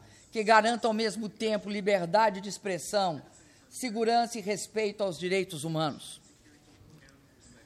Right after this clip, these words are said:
Senhor presidente, senhoras e senhores, não poderia ser mais oportuna a escolha da agenda de desenvolvimento pós dois mil e quinze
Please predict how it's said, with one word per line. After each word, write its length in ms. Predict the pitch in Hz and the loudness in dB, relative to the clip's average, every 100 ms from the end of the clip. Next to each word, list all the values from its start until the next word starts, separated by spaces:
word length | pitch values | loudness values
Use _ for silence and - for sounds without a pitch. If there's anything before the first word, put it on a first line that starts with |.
| - - _ | -20 -20 _
Senhor 440 | - 254 262 269 | 6 10 10 8
presidente, 840 | 262 247 202 175 214 240 240 233 220 | 4 2 2 0 2 4 2 -2 -2
senhoras 760 | - 226 196 214 214 208 202 - | 0 4 8 10 10 6 2 -6
e 80 | 185 | -6
senhores, 800 | - 185 180 165 - - - - - _ - - - - | -2 4 6 6 4 -12 -14 -18 -20 _ -20 -20 -20 -6
não 220 | 202 269 | 0 0
poderia 540 | 269 269 214 220 247 233 | 2 2 4 4 2 0
ser 180 | 247 | 0
mais 460 | 185 220 262 285 233 | 0 2 4 4 0
oportuna 800 | 254 233 190 - 247 254 254 233 | -2 -2 -4 -4 -4 -2 -2 -2
a 120 | 196 | -2
escolha 600 | 202 - - 226 247 233 | -2 -4 -4 0 2 2
da 160 | 190 196 | 4 4
agenda 480 | 180 - 220 233 214 | 2 -2 -4 -4 -4
de 120 | 190 | -6
desenvolvimento 1040 | 175 165 208 202 175 180 175 202 202 208 - _ _ _ - | -8 -8 -4 -2 -2 -4 -2 -2 -2 -8 -14 _ _ _ 2
pós 380 | 202 208 202 165 | 8 8 8 2
dois 340 | 196 175 151 | 0 0 0
mil 220 | 202 240 | -2 -2
e 80 | 196 | -4
quinze 560 | - 196 220 185 208 | -6 -6 -4 -6 -10